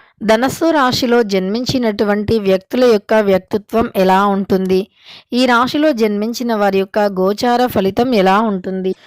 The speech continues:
ధనస్సు రాశి వారికి ప్రస్తుతం ఉన్నటువంటి శుభయోగాలు ఏమిటి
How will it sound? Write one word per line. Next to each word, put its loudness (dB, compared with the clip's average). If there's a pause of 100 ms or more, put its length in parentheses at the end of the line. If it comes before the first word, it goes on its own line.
(200)
ధనస్సు 2
రాశి 2
వారికి 0 (420)
ప్రస్తుతం 0
ఉన్నటువంటి -2
శుభయోగాలు 0
ఏమిటి -2